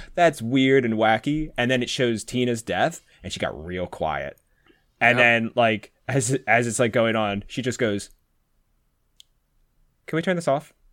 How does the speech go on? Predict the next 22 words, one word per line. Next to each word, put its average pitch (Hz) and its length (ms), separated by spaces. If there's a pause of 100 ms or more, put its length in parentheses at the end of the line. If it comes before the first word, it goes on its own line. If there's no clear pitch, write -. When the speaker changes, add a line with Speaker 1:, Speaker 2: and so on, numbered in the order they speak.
(320)
Speaker 2:
Mm-hmm. 120 200 (800)
Speaker 1:
I 135 80
don't 131 100
wanna 117 120
watch 107 160
this 107 160
anymore." 95 360
And 113 100
I 113 40
was 110 100
like, 101 200 (320)
"Oh, 110 360 (600)
are 104 80
you 190 120
actually 131 280
scared 98 240
by 196 100
this?" 220 180
She - 100
was 131 80
like, 120 140
"Yes, 98 320